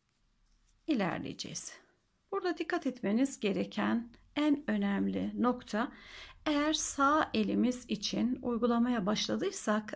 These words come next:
e, eldivenimiz eğer sağ elimizde ise modelimizin yerini ona göre yerleştirdim. Şimdiki öreceğimiz yerde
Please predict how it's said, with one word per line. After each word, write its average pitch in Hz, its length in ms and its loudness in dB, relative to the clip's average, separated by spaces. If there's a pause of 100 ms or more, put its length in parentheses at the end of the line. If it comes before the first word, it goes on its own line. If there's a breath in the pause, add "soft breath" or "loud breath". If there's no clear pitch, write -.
e, 202 400 0 (600)
eldivenimiz 202 640 2
eğer 202 200 2
sağ 254 280 2
elimizde - 560 0
ise - 280 -2 (520 loud breath)
modelimizin 294 840 4
yerini 247 520 4
ona 254 240 2
göre 202 380 0 (920)
yerleştirdim. 254 540 2
Şimdiki - 520 2
öreceğimiz 240 640 2
yerde 185 500 0